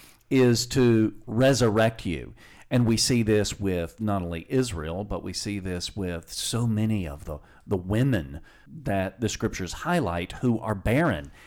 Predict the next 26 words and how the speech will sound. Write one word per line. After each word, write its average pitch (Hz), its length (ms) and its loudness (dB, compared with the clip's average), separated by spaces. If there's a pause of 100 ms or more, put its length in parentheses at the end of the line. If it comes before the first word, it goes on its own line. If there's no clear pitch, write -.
(100)
There's 131 260 0
death 156 320 4
there. 78 340 -4 (580)
Death 82 440 -2 (140)
and 143 180 2
resurrection. 165 800 2 (400)
We 110 100 0
see 95 240 0
it 90 180 -2
with 98 200 0
Lazarus, 175 600 2
we 98 120 -4
see 95 160 -4
it 87 40 -4
with 90 200 -8
Jesus, 165 580 2
and 143 220 -2
we 170 100 0
see 214 320 -2
it 240 240 2 (380)
with 254 200 4
ourselves 254 920 2 (360)
in 185 160 4
that 175 260 0
we're 165 300 4
born 143 920 4